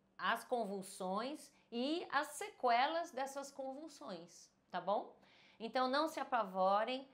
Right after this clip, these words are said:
minha sugestão, procurem um neurologista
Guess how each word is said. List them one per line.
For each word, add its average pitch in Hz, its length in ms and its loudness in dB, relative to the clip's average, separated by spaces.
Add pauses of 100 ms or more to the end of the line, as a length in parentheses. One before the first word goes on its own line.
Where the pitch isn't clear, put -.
(120)
minha 262 180 2
sugestão, 247 800 -2
procurem 220 520 -6
um 214 140 -6
neurologista 285 1040 0